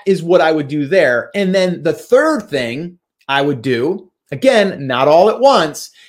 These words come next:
is I would take the Pinterest side of things, and every single post, every single video, I would create a pin, and that pin would live on the blog, and it would also live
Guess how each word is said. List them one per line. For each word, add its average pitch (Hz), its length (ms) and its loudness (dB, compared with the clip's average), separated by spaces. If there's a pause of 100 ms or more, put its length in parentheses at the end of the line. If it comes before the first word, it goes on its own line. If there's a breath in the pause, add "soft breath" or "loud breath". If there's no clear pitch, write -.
(120)
is 185 140 0
I 180 120 -2
would 170 160 -2
take 175 300 -4
the 165 80 -4
Pinterest 160 760 -8 (200)
side 135 360 -2
of 131 100 -8
things, 120 420 -6 (220 soft breath)
and 170 240 -2
every 208 320 2
single 214 460 2
post, 226 400 2
every 185 260 2
single 180 340 -2
video, 202 360 2
I 151 160 0
would 156 180 0
create 156 220 -2
a 131 60 -4
pin, 226 440 -4 (160 soft breath)
and 156 140 -4
that - 180 -4
pin 190 220 -4
would 170 180 -2
live 160 300 0
on 139 180 -4
the 123 60 -4
blog, 180 500 0 (100)
and 156 80 -4
it 143 60 -4
would 147 120 -2
also 180 380 -2
live 151 320 4